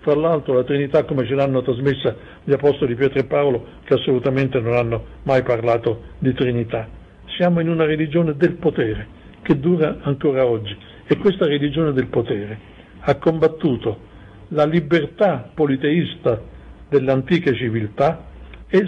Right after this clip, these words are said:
soprattutto i suoi aspetti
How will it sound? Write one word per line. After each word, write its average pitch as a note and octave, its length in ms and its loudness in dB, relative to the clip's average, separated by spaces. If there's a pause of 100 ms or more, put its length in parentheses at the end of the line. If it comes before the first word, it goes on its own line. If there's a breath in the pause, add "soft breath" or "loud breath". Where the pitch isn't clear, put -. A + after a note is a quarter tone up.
(120)
soprattutto F3+ 1080 0 (180)
i C#3+ 100 0
suoi E3 260 2
aspetti E3 680 0